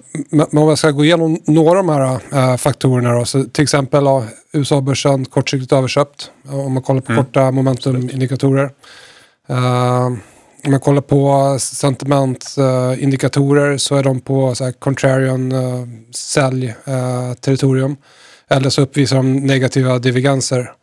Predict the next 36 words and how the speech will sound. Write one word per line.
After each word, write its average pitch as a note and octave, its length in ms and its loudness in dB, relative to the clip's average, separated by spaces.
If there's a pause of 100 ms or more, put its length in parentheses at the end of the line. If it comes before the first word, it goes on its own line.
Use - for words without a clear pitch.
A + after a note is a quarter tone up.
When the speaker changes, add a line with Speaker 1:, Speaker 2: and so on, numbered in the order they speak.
(520)
Speaker 1:
Eh, B2+ 200 0
och C#3+ 120 0
det C3+ 80 4
här C3+ 60 4
ser C#3 200 0
vi C#3 80 2
även C3 280 0
för, B2+ 420 0
eh, B2+ 460 0
som B2 340 -10
breddindikatorer. C3 1040 0 (200)
Eh, B2+ 480 -2
det, B2+ 180 -2
det B2+ 100 -6
är - 20 -2
färre C3+ 340 0
och B2+ 60 -4
färre C3 240 0
bolag C3 400 0
som C3+ 160 -4
gör C3 80 0
nya C3 220 -2
högsta C3+ 420 -4
nivåer. B2 520 -4 (800)
Ehm, B2 580 -2 (140)
jag D3 120 0
ser D3+ 140 4
också C#3 220 0
att C#3 180 -2
det C3+ 180 0
är - 20 2
inte C#3+ 220 2
alla C3+ 200 2
marknader C3 520 0
som B2+ 440 -2
bekräftar, C#3+ 640 0